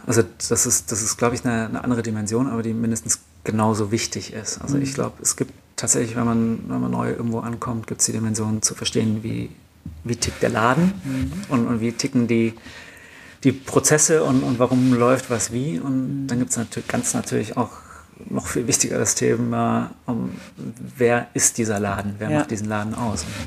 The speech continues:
Speaker 1: Und
Speaker 2: Ja.
Speaker 1: mit, mit welchen Menschen hat man das hier zu tun? Warum macht einer eine Sache so, wie er sie
Speaker 2: Mhm.
Speaker 1: macht? Also,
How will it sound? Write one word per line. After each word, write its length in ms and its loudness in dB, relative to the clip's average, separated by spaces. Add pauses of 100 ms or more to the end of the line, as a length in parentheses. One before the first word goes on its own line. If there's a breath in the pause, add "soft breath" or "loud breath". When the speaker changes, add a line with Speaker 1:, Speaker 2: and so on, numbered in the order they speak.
(120)
Speaker 1:
Und 80 -2
Speaker 2:
Ja. 80 0 (760 loud breath)
Speaker 1:
mit, 360 -2
mit 160 0
welchen 200 4
Menschen 260 4
hat 100 -4
man 80 0
das 120 -2
hier 100 -4
zu 140 -4
tun? 480 -6 (560)
Warum 580 4
macht 420 0
einer 340 0
eine 160 -4
Sache 340 -4
so, 240 -4
wie 80 -2
er 100 -2
sie 120 2
Speaker 2:
Mhm. 40 2
Speaker 1:
macht? 420 -2
Also, 140 -8